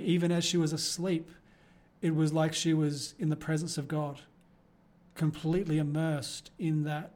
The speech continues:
all-consuming light of Christ. And I think this is where it simply brings us back to that previous episode where I spoke about desire. We need to meditate upon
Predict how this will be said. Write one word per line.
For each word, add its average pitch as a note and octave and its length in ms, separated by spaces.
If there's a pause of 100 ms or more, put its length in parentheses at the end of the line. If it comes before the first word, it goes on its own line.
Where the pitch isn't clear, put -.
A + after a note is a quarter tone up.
(140)
all-consuming D#3+ 920
light D3 400
of D3 120
Christ. - 580 (1800)
And E3+ 120
I E3 40
think G#3 280
this G3+ 180
is F#3 160
where D#3+ 300
it E3 200
simply E3+ 380
brings D3+ 260
us D3+ 120
back D#3 320
to D3 420 (460)
that D#3+ 180
previous E3+ 500
episode D3+ 600
where D3 120
I D3 40
spoke D3+ 360
about D3 280
desire. C#3 500 (1500)
We F3 200
need F3+ 260
to F#3 100
meditate E3+ 600
upon D#3+ 760